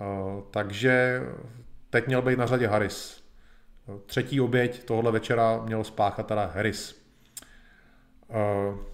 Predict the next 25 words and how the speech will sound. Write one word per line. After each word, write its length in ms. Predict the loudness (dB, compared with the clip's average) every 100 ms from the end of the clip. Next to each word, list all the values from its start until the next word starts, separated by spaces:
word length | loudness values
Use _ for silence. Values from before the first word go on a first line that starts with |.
| -12 -10 -10 -12 -16 -18 -20 -20 -20 -20 -12 -10 -6 -4 -2
trojice 500 | 4 4 4 4 2
projíždí, 760 | 4 2 4 2 2 2 4 4
eh, 40 |
ulicí, 880 | 2 0 2 0 0 0 -2 -4 -12 -4
eh, 280 | -2 0
devátou, 720 | 0 2 2 2 2 2 0 -2
Ninth 160 | 0 0
Street, 420 | 0 0 0 -4 -16 -20 -20 _
která 320 | 0 4 6
je 60 | 4
opravdu 340 | 0 0 2
hodně 200 | 4 4
dlouhá. 360 | 2 4 4 4
Bohužel 460 | 2 2 4 4
není 380 | 2 0 0 0
jiný 200 | 2 2
popis 340 | 0 -2 -2 -2
v 80 |
knížce 480 | -4 -4 -2 0 2
než 200 | 0 -2
jenom, 280 | -2 -2 -4
eh, 960 | -10 -20 -20 -10 -4 -2 -2 -4 -2 -2
Ninth 140 | -2
Street, 400 | 0 0 0 -2
takže 420 | -6 0 2 2